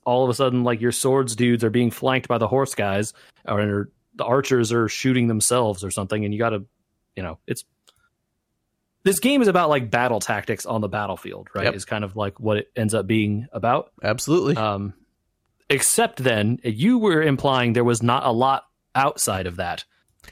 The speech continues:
Speaker 1: And I want to tell you, you are very wrong, <laughs> sir.
Speaker 2: This might be the old versus new guard that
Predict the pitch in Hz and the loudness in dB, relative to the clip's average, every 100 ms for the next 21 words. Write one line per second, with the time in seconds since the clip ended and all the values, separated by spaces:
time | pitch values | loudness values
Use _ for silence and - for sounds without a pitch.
0 | _ _ 98 117 151 160 135 147 117 131 | _ _ 0 2 2 0 2 2 4 4
1 | 107 92 113 113 104 101 90 87 - - | 2 2 0 2 2 0 -2 -8 -18 -20
2 | _ 170 180 143 139 - 135 110 110 - | _ -8 -8 -6 -8 -4 0 2 0 -4
3 | _ 117 110 123 117 - 117 113 117 110 | _ -8 -6 -2 -2 0 -4 -2 -2 -2
4 | 110 107 113 113 107 113 - 113 113 - | -2 -2 0 0 0 -6 -6 -6 -4 -2
5 | - 117 110 - | -4 -6 -10 -12